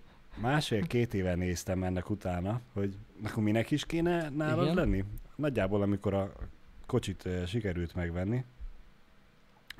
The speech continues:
Speaker 1: ö, hogy akkor mi legyen, hogy legyen. Azt tudom, hogy elakadás háromszögünk van benne, meg láthatósági mellény. De minthogyha kellene még valami plusz, csak nem tudom. Nem vagyok benne biztos, kérem a, a chat segítségét.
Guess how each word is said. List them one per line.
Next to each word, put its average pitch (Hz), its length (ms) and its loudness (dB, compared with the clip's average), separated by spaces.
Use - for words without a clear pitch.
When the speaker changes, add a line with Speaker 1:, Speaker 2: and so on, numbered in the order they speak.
Speaker 1:
ö, 95 400 0
hogy - 180 -2
akkor 98 320 -2
mi 101 120 0
legyen, 85 240 -2
hogy 87 160 0
legyen. 143 480 0
Azt - 120 -12
tudom, 175 160 0
hogy 95 120 0
elakadás 92 400 -2
háromszögünk 90 640 -4
van 90 260 -4
benne, 104 400 -2
meg 95 120 -4
láthatósági 85 680 -6
mellény. 87 380 -4
De 135 220 4
minthogyha 147 580 2
kellene 98 420 0
még 95 220 -2
valami 95 300 -2
plusz, 101 300 -4
csak 90 180 -10
nem 90 180 -6
tudom. - 200 -12
Nem 110 160 -2
vagyok 92 220 -6
benne 92 200 -8
biztos, - 380 -8
kérem 92 280 -4
a, 92 100 -6
a 110 100 -4
chat 110 260 0
segítségét. 95 720 -6